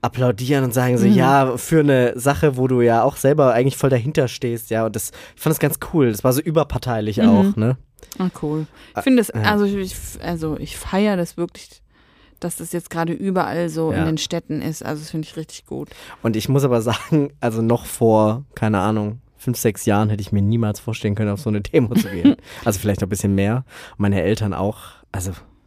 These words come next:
Speaker 1: weißt du, da wurden ja auch so L-G-B-T-Q-Flaggen
Speaker 2: Ja,
Speaker 1: geschwenkt und
Speaker 2: ja,
Speaker 1: sowas.
Speaker 2: ja,
Speaker 1: Und
Speaker 2: ja.
Speaker 1: meine Eltern waren so richtig, die fanden es richtig gut.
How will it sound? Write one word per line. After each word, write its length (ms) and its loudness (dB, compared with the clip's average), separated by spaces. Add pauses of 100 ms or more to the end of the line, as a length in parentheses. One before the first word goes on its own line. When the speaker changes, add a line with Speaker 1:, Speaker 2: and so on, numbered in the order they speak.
(540)
Speaker 1:
weißt 180 -8
du, 60 -4
da 60 -6
wurden 180 -4
ja 140 -6
auch 100 -6
so 160 -2
L-G-B-T-Q-Flaggen 1160 -2
Speaker 2:
Ja, 60 0
Speaker 1:
geschwenkt 440 0
und 80 0
Speaker 2:
ja, 40 0
Speaker 1:
sowas. 260 2
Speaker 2:
ja, 40 0
Speaker 1:
Und 80 0
Speaker 2:
ja. 60 2
Speaker 1:
meine 160 0
Eltern 260 0
waren 180 -2
so 60 -6
richtig, 300 -8
die 80 -10
fanden 240 -6
es 120 -18
richtig 240 -12
gut. 200 -10